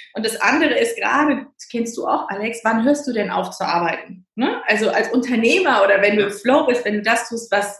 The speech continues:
was du gerne machst, dann arbeitest du immer, dann wachst du nachts auf und denkst, „Oh ja, ich hab die Idee.“ Oder du, du, ähm, spielst mit deinen Kindern und besprichst mit denen vielleicht auch Ideen.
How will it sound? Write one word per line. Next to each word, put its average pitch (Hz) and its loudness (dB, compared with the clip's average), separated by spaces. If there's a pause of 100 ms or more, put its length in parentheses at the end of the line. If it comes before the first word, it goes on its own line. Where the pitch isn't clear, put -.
(140)
was 196 -4
du 180 -12
gerne 226 2
machst, 196 -4 (380)
dann 214 -2
arbeitest 247 -2
du 233 -10
immer, 392 2
dann 190 -4
wachst 240 -2
du 247 0
nachts 240 -2
auf 175 -2
und 226 -4
denkst, 240 -8
„Oh 277 2 (100)
ja, - -4 (160)
ich 339 2
hab 294 -2 (100)
die 320 -6
Idee.“ - 0
Oder 185 2 (500)
du, 247 -4
du, - -6 (280)
ähm, 220 0
spielst 277 -4
mit 269 -2
deinen 226 0
Kindern 381 0
und 226 -4
besprichst 208 -6
mit 196 -4
denen 180 2
vielleicht 170 -2
auch 175 -6
Ideen. 175 -4